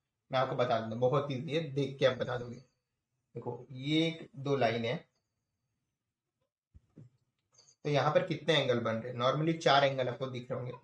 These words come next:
चार से भी ज्यादा angle है, पर normal क्या है? चार। एक एंगल ये, ये, ये, को नाम दे दो एओबी और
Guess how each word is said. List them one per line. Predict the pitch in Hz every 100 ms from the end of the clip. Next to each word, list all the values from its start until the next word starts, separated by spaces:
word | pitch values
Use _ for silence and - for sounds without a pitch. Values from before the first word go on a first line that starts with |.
| _
चार | 135 135 -
से |
भी | 160
ज्यादा | 147 131 139
angle | 127 117
है, | 123
पर | 120
normal | 123 123 143 147
क्या | 160
है? | 147
चार। | - 117 117 _ -
एक |
एंगल | 123 127 127
ये, | 123 143 196 190 _ _ _ - - _ - _ -
ये, | 143 147 147 - _ _
ये, | 135 123 - _ _ _ _ _ _ _ _ _ _ _ _
को | 131
नाम | 120 131
दे | 131
दो | 131 127 - _ _ _ _ -
एओबी | 127 143 143 139 143 180 190 - _ _ _ _ _ _ -
और | 123 151